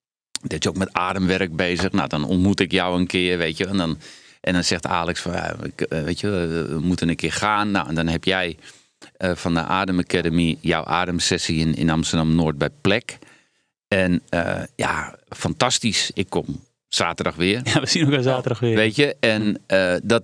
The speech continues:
Speaker 1: dat is natuurlijk... Want die openheid,
Speaker 2: Met je
Speaker 1: ja.
Speaker 2: dochter volgens mij.
Speaker 1: Ja, ja, mijn dochter komt.
Speaker 2: Ja.
Speaker 1: Dus die, die openheid die we, die we mogen hebben, hè, dus, eh, om dus van verschillende meesters te leren.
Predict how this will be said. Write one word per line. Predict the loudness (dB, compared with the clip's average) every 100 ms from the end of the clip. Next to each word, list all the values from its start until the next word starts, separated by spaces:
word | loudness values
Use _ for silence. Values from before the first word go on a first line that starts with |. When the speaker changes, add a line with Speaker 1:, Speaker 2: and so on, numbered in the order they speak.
| 2
Speaker 1:
dat | 0 2
is | 2
natuurlijk... | 2 2 2 2 -2 -12 _ _
Want | 0 0 2
die | 0 -2 _
openheid, | 6 6 4 0 0 -2 -2 -4 -12 -6
Speaker 2:
Met | -4
je | -2
Speaker 1:
ja. | 0
Speaker 2:
dochter | 0 0
volgens | 0 0 2
mij. | 2
Speaker 1:
Ja, | 4
ja, | 2 2
mijn | 2
dochter | 2 0 -6
komt. | -6 -8 -6
Speaker 2:
Ja. | -6 -6 -6
Speaker 1:
Dus | -2 -2
die, | 0 2
die | 2 2
openheid | 2 4 4 2 0 0 -2 -4 -8
die | 0 2
we, | 2 2 2 -2 -6
die | -6 0 2
we | 2
mogen | 4 4 4 2 2 0
hebben, | 0 0 0 0
hè, | -2
dus, | -2 -2 -2 -10 _ _ _ _
eh, | 0 0 0
om | 2 4 4
dus | 4 2 -2 -8 _ _ _
van | 0 0 0
verschillende | -2 2 2 4 4 4
meesters | 4 4 2 0 -2 0
te | 0
leren. | 0 0 0 -4